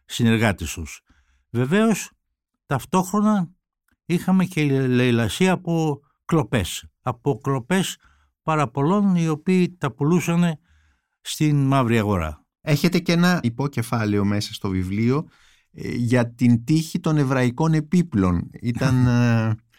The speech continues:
Speaker 2: ε,
Speaker 1: Είναι πολύ σημαντικό αυτό. Τα εβραϊκά έπιπλα στις κατεχόμενες χώρες υπήρξαν αντικείμενο συγκεκριμένης δράσης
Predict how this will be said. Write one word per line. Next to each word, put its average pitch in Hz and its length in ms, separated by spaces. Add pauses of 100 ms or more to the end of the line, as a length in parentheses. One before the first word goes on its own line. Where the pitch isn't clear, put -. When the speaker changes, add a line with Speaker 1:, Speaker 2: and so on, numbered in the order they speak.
(460)
Speaker 2:
ε, 101 360
Speaker 1:
Είναι 127 140
πολύ 127 200
σημαντικό 98 500
αυτό. 80 340 (140)
Τα 110 120
εβραϊκά 104 720
έπιπλα 107 760
στις - 300
κατεχόμενες 120 800
χώρες 101 640 (600)
υπήρξαν 143 680
αντικείμενο 135 880
συγκεκριμένης 107 960
δράσης 123 760